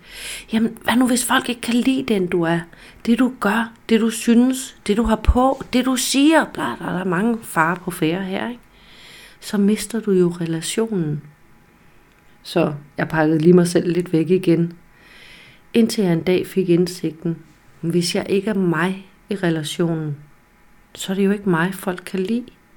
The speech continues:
Så har jeg slet ikke den relation i virkeligheden. Og man kan jo ikke miste noget, man ikke har.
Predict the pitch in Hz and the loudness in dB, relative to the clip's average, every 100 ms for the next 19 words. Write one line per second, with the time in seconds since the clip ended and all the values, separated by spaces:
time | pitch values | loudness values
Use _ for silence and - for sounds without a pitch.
0 | _ _ _ _ _ - _ - 190 170 | _ _ _ _ _ -20 _ -6 -6 -4
1 | - 226 185 165 - 202 202 196 208 196 | -6 -4 -4 -4 -4 -2 -2 -4 -4 -4
2 | 190 156 151 - 226 190 165 156 196 202 | -4 -4 -4 -4 -2 0 0 0 -2 -2
3 | 180 175 156 147 - _ _ _ - _ | 0 0 0 -6 -14 _ _ _ -20 _
4 | _ _ - 165 151 170 208 190 170 175 | _ _ -4 -2 0 0 0 2 2 0
5 | - 165 156 175 175 - 165 151 160 - | -4 -2 0 -2 -2 -4 -2 0 -2 -4
6 | 170 175 | -6 -6